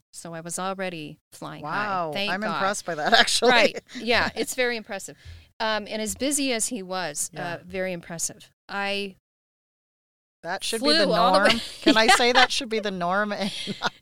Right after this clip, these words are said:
Speaker 1: Yes, that
Speaker 2: Yeah.
Speaker 1: should be the norm. I flew all the way to, uh, Waterloo, which is, he practices out of, uh, out of both towns, um,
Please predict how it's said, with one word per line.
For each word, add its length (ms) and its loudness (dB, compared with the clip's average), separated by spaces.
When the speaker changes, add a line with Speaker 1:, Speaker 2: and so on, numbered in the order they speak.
Speaker 1:
Yes, 440 2
that 120 2
Speaker 2:
Yeah. 40 0
Speaker 1:
should 180 2
be 140 0
the 100 0
norm. 340 -4
I 100 -2
flew 220 -4
all 160 2
the 100 0
way 220 2
to, 540 -4
uh, 280 -4
Waterloo, 520 -4
which 180 -8
is, 220 -6
he 360 -14
practices 720 -6
out 160 -8
of, 140 -12
uh, 100 -20
out 140 -10
of 80 -14
both 200 -12
towns, 400 -14
um, 380 -12